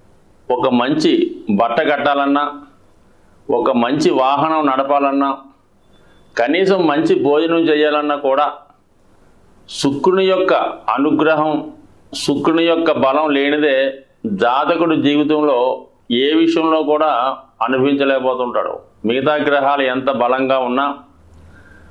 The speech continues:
శుక్రుని యొక్క స్థితిని బట్టే జాతకుని యొక్క వైభవం, వైభోగం, అతని జీవన విధానం ఇవన్నీ కూడా ఆధారపడి ఉంటాయి.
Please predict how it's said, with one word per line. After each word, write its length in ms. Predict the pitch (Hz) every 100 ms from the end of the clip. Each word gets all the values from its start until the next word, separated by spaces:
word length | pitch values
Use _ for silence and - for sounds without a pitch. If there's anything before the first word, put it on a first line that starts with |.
| - -
శుక్రుని 560 | - 139 139 185 190
యొక్క 340 | 190 185 185 147
స్థితిని 480 | - 143 143 170
బట్టే 400 | 165 165 165 160 143 147 - - 120
జాతకుని 720 | 101 123 139 147 160 160 160
యొక్క 260 | 151 156
వైభవం, 640 | 131 117 127 143 147 156 165 - - _ - 104 107
వైభోగం, 720 | 127 143 147 156 151 160 151 - _ _ -
అతని 300 | 113 127 123
జీవన 360 | 113 131 143 147
విధానం 600 | 143 143 147 147 156 - - _ _ _
ఇవన్నీ 300 | 110 117 139
కూడా 400 | 135 139 156 156 - - 110
ఆధారపడి 560 | 117 127 123 120 127
ఉంటాయి. 280 | 107 101